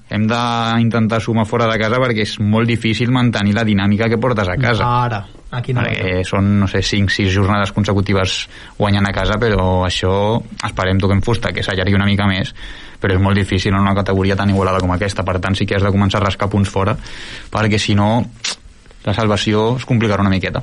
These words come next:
Speaker 2: És que ho comentàvem la setmana passada, són, eh, cinc victòries i un empat de forma consecutiva a casa, només encaixant un
Speaker 1: Un
Speaker 2: gol.
Speaker 1: gol, sí, sí.
Speaker 2: Mm, vale, són uns números increïbles. Si ets capaç de mantenir-los, eh, durant tot el que queda de temporada, pf, no et presentis fora a jugar si,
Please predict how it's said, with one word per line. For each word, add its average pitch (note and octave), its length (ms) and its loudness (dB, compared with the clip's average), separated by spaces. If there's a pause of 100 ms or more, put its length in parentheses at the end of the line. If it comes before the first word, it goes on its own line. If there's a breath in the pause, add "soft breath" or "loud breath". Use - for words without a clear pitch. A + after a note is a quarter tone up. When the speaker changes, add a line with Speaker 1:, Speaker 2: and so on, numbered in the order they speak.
Speaker 2:
És C#3+ 160 0
que D#3 80 0
ho C#3 80 0
comentàvem C3 480 2
la F3 80 2
setmana C#3 400 0
passada, C#3 400 0
són, D3+ 320 2 (220)
eh, C3 480 0
cinc F#3+ 240 2
victòries D3+ 420 0
i D#3+ 80 2
un D#3 80 2
empat C3 380 0
de A#2+ 80 0
forma E3 240 2
consecutiva B2+ 640 2
a B2 80 0
casa, D3 260 2
només D#3 240 2
encaixant F3+ 640 0
un E3+ 160 2
Speaker 1:
Un C#3+ 80 4
Speaker 2:
gol. A2 160 2
Speaker 1:
gol, G2 100 -2
sí, G#2 80 -4
sí. G2+ 160 -8 (300)
Speaker 2:
Mm, G2+ 180 -2
vale, G2+ 240 -2
són A2+ 220 -4
uns A2 100 -4
números B2 300 2
increïbles. B2 560 2
Si - 160 -2
ets - 80 -2
capaç D3 240 0
de C3+ 80 2
mantenir-los, B2+ 840 2
eh, C#3 180 0
durant C3 340 4
tot C3 140 2
el C#3+ 80 2
que C3 100 2
queda A#2+ 280 2
de A#2 100 0
temporada, B2+ 560 4
pf, - 400 -12
no B2+ 140 -4
et B2 100 -4
presentis C3+ 400 2
fora C#3 200 0
a C#3 40 0
jugar C3 220 2
si, D3 100 0